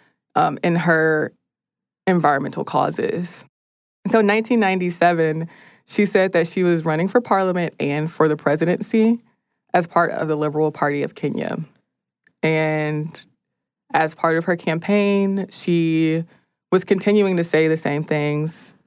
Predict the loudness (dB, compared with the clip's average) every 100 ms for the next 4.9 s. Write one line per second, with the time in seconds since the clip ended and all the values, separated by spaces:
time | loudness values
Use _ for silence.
0 | _ -2 2 4 2 0 -2 -6 -2 2
1 | 4 2 0 0 2 2 0 0 -2 0
2 | -2 0 0 0 -2 -2 -2 -2 -6 _
3 | _ _ 2 2 2 0 0 2 2 2
4 | 0 0 2 2 2 0 -2 -4 -6